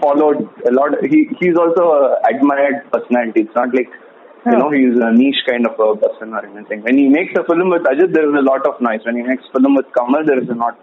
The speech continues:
Speaker 1: lot of this. So there are a lot of people who watch his films also. Uh, but are they all going home and say that, "Okay, from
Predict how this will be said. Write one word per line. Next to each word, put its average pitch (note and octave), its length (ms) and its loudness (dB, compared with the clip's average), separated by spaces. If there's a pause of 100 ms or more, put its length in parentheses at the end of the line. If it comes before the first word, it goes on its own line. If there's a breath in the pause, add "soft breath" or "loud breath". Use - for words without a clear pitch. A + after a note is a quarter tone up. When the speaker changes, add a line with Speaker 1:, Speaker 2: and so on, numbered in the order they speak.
Speaker 1:
lot B2 260 0
of A2+ 100 -6
this. G#2+ 220 -2
So D3 80 2
there C#3+ 180 0
are C#3 100 0
a C3 60 2
lot D#3+ 120 0
of F3+ 140 -6
people E3 180 0
who F3 120 4 (100)
watch D#3 180 -2
his F3+ 220 2
films D#3+ 280 0
also. A2+ 300 0 (420 soft breath)
Uh, B2 160 0
but D3 140 2
are E3 220 2
they - 160 2
all F3+ 180 2
going F3 320 2
home E3+ 220 0
and D#3+ 200 -2
say D3+ 140 2
that, E3 100 2 (100)
"Okay, C#3+ 220 0 (120)
from C#3+ 120 0